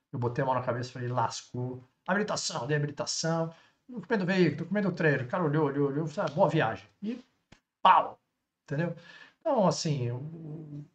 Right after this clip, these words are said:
problema, na verdade, nunca te-, foi muito grande. Tem um ou outro caso muito esporádico no Brasil inteiro durante essa época,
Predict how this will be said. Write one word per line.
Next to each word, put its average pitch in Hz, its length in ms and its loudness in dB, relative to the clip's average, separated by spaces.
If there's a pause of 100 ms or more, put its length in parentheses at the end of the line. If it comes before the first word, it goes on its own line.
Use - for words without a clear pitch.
(640)
problema, 185 520 4
na 135 100 0
verdade, 131 880 0
nunca 156 560 0
te-, 123 300 -6
foi 123 440 -2 (200)
muito 123 320 -4
grande. 131 640 0
Tem 185 180 -2
um 185 420 2 (380)
ou 123 200 -2
outro 143 280 -4
caso 123 500 0
muito 175 420 0
esporádico 117 1000 -4
no 110 60 -10
Brasil 117 280 -6
inteiro 131 440 -4
durante 110 240 -8
essa 135 220 -6
época, 147 280 0